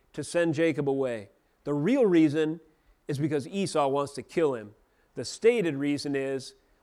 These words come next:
"I don't like these women of the land. Send him away to where you found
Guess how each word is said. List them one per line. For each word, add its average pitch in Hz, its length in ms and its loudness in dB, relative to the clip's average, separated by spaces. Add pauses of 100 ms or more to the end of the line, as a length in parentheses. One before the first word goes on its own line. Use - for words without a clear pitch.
"I 247 140 0
don't 262 200 4
like 240 280 2
these 220 280 -2
women 220 300 4
of 190 140 -2
the 190 80 -2
land. 190 520 0
Send 220 360 -4
him 220 160 0
away 185 560 2 (320)
to 185 80 -6
where 202 240 4
you 226 260 2
found 127 480 -4